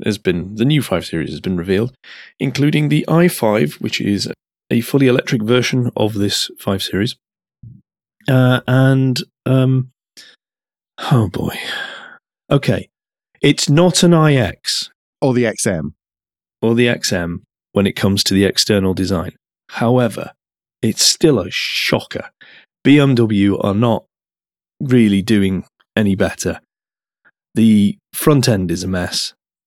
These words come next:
Speaker 1: Uh, what they've decided to do with the bonnet is God knows. I think just because they can.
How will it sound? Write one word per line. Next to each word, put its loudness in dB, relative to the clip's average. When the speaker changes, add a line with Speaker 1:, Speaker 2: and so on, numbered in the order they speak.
Speaker 1:
Uh, -2
what 0
they've 2
decided -2
to -10
do -2
with -4
the -6
bonnet -2
is -8
God 0
knows. -8
I -2
think -2
just -4
because -6
they -4
can. -4